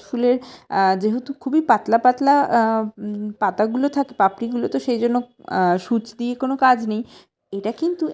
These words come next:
একমাত্র হাত দিয়েই করলে হয়ে যায়। ব্যাস কয়েক মিনিটের সময় তোমাকে দিতে হবে, আর একটু যত্ন করে কাজটা করতে হবে। তো এই যে দেখো,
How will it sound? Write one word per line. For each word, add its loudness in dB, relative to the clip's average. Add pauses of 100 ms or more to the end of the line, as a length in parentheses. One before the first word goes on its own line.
একমাত্র -4
হাত 0
দিয়েই 0
করলে 2
হয়ে 2
যায়। -12
ব্যাস 2 (100)
কয়েক 0
মিনিটের -2
সময় -2
তোমাকে -2
দিতে -2
হবে, -2 (360)
আর -2
একটু -6
যত্ন 0
করে -2
কাজটা -4
করতে -12
হবে। -12
তো -6
এই -2
যে 0
দেখো, -2